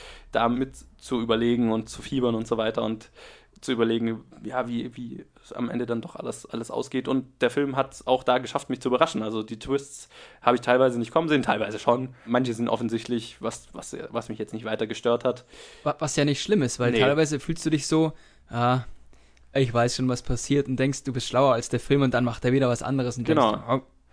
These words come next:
Speaker 2: was passiert jetzt?
Speaker 1: Total. Klar, man, wenn man über den Film redet, muss man A, über die Gewalt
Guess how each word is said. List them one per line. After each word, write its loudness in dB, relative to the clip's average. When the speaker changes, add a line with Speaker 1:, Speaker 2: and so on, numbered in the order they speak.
Speaker 2:
was -4
passiert -2
jetzt? -4
Speaker 1:
Total. 4
Klar, 4
man, 2
wenn 4
man 0
über 2
den 0
Film 2
redet, 0
muss 2
man 0
A, 6
über 2
die -2
Gewalt 2